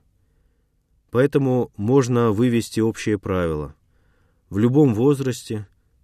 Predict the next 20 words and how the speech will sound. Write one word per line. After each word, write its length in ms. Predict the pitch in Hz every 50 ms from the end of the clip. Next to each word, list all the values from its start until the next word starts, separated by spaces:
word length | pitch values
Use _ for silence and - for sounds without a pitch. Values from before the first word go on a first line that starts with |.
| _ -
в 100 | 87 98
любых 360 | 104 113 123 156 156 - -
условиях, 680 | 98 - - 98 98 131 147 139 131 127 117 - _ _ _ _ _ _ _ _ _ _ _
при 140 | - 107 110
любых 380 | 101 104 104 117 160 180 156 117
занятиях 640 | 110 101 95 101 127 151 151 143 - 127 117 - -
надо 320 | 92 101 120 135 131 -
поступать 580 | - - 101 - - 85 76 - 107 117 113 -
по 80 | - 101
Евангелию. 720 | 92 90 82 78 78 78 73 71 - - 73 62 - - _ _ _ _ _ _ _ _ _ _ _ _ _ _ _ _ -
Тогда 280 | 113 110 120 151 180
не 120 | 165 143 120
будет 280 | 110 110 101 92 -
ошибок, 600 | 90 82 - - 147 160 160 135 131 120 - - _ _ _ _ _ _ _ _ _ -
не 120 | 98 98
будет 340 | 98 113 156 175 165 151 151
позднего 500 | _ - 120 143 151 135 - 131 123 120
сожаления 640 | - - 95 80 85 85 85 101 123 135 131 120 110
и 140 | - - 98
раскаяния. 680 | 92 90 - - - - 78 73 69 67 65 67 90